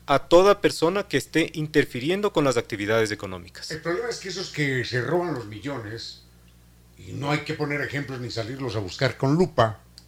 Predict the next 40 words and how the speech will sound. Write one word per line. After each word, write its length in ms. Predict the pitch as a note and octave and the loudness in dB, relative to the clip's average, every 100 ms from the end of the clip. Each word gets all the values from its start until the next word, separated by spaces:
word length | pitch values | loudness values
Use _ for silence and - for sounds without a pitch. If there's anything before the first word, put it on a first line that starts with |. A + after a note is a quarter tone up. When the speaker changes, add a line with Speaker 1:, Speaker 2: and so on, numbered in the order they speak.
| - | -20
Speaker 2:
porque 160 | - - | -20 -14
están 240 | - B2 | -10 -4
todos 180 | D3+ C#3+ | -2 -2
los 140 | A2 | -4
días 180 | A#2 A#2 | -4 -6
en 60 | D#2+ | -6
todas 220 | A#2 C3 | -8 -8
partes, 480 | - E3 B2 B2 - | -6 -6 -6 -14 -14
Speaker 1:
Mm. 720 | G2+ G2+ - - - - - | -14 -14 -18 -20 -20 -20 -18
Speaker 2:
a 60 | F#2+ | -14
la, 240 | - - - - - - - - _ _ - | -14 -16 -20 -20 -20 -20 -20 -20 _ _ -20
a 60 | - | -16
vista 240 | B2 B2+ C#3+ | -12 -6 -6
y 60 | |
paciencia 460 | - A#2 D#3 D3+ B2 | -2 -2 0 -2 -2
de 100 | F#2+ | -6
todo 200 | C#3 D3+ | -4 -4
el 80 | D#3+ | -2
mundo, 400 | F3+ D3 E3 - - - - - - - - - - | -4 -4 -6 -8 -20 -20 -20 -20 -20 -20 -20 -20 -14
esos 260 | A3 A#3 - | -10 -10 -10
que 140 | D#3 | -12
se 180 | C#3+ B2+ - | -12 -12 -8
roban 280 | A#3 A3 A2+ | -4 -4 -6
y 60 | G2+ | -12
se 100 | F3 | -14
han 100 | G#2+ | -14
robado 500 | C3+ C3 G3+ E3+ G2 | -12 -8 -8 -8 -10
los 120 | E2+ | -12
millones, 640 | F2+ G2+ F#2+ G2 A#2 - - - - - _ - - - - | -12 -10 -10 -10 -10 -12 -20 -20 -20 -20 _ -20 -20 -20 -20
son 180 | - D#3 | -6 -4
personajes 560 | F3+ D#3 F#3 F3+ E3+ E3 | -4 -4 -4 -4 -6 -8
que 340 | D#3 D3+ C#3 | -4 -2 -2
solucionan 520 | B2 C#3+ A#2 E3 F3 | -6 -8 -8 -10 -10
sus 180 | D#3 B2+ | -10 -12
problemas, 500 | - B2 A#2+ D#3 D#3 | -12 -10 -8 -6 -8
como 160 | D#3 A2 | -10 -12
decía 140 | G#2 | -10
un 60 | B2+ | -12
presidente 420 | B2 A2+ A#2 A#2 | -12 -10 -8 -8
mexicano, 680 | G#2+ F#2 - A#2 B2 B2 | -8 -10 -8 -6 -4 -6